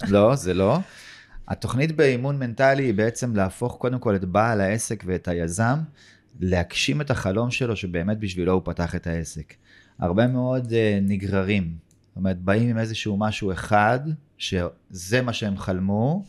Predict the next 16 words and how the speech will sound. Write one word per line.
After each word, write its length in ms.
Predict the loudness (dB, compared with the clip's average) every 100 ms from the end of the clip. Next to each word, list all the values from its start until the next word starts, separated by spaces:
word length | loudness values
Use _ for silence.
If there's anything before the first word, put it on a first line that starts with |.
| -16 -20 _ _
וברגע 460 | -4 -2 0 0 0
שזה 480 | -2 -2 2 4 2
קצת 440 | 0 2 4 2 -2
פחות 400 | -6 -2 -2 0
הלך 280 | 0 0 0
להם 180 | 0
בדרך, 480 | 2 2 2 0 -2
אז 120 | -4
קצת 340 | -4 -6 -6 -6
פנייה 320 | -2 2 4 4
ימינה, 500 | 4 4 4 4 2
קצת 280 | 2 -2
שמאלה, 300 | 0 0 0 0
פתאום 440 | 0 -2 0 0
נהיה 180 | 2 2
להם 320 | 2 0